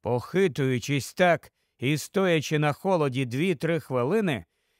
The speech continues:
Біллі вирішив дістатися все ж таки до Дзвона й Дракона, аби поглянути на нього і, зрештою, вже тоді робити остаточний вибір. Він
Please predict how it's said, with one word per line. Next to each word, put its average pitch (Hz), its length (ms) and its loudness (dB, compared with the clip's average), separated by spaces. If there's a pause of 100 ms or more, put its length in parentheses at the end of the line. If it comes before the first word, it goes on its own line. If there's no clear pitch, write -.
(120)
Біллі 240 440 0
вирішив 208 680 0
дістатися 175 840 0
все 185 360 -2
ж - 180 -12
таки 180 380 0
до 151 260 2
Дзвона 160 560 0
й 165 80 2
Дракона, 160 680 0 (320)
аби 226 520 4
поглянути 185 1120 2
на 147 180 2
нього 170 480 0
і, 156 300 0
зрештою, 208 840 0 (240)
вже 156 300 2
тоді 165 460 0
робити 170 480 2
остаточний 165 840 0
вибір. 170 420 0 (1120)
Він 220 440 0